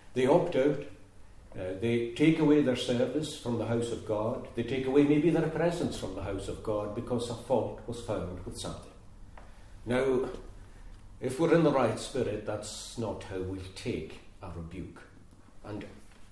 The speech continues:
I admit that sometimes rebukes are not given very well. Uh, but as someone once said, even if they're not, there's usually a bit of truth in them.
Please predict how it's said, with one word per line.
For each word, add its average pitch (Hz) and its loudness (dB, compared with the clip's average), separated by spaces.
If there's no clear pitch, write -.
I 123 -6
admit 110 -6
that - -12
sometimes 101 -4
rebukes 101 -6
are 80 -4
not 87 -6
given - -4
very - -10
well. - -14
Uh, - -12
but 82 -8
as 90 -4
someone 139 4
once 101 -4
said, 98 -4
even 117 -4
if 85 -8
they're 90 -6
not, 98 -6
there's - -12
usually 80 -6
a 80 -4
bit 80 -6
of 78 -10
truth - -6
in - -12
them. - -16